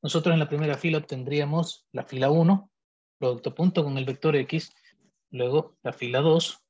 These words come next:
producto punto con el vector X, y la fila tres,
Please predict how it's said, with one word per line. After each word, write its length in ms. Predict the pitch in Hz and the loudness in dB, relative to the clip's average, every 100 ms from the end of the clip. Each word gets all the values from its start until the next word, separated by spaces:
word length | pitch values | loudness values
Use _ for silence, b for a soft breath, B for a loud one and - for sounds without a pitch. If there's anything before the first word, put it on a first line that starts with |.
| - | -6
producto 440 | 135 123 110 123 | -4 -4 -6 -6
punto 300 | - 143 131 | -2 0 -2
con 140 | 135 127 | -4 -2
el 60 | |
vector 320 | 127 131 170 | -2 2 4
X, 400 | 156 151 165 - - | 4 2 -2 -4 0
y 140 | 170 | 2
la 100 | 147 | 2
fila 280 | - 147 135 | 2 -2 0
tres, 440 | - 139 - - | 0 -2 -2 -14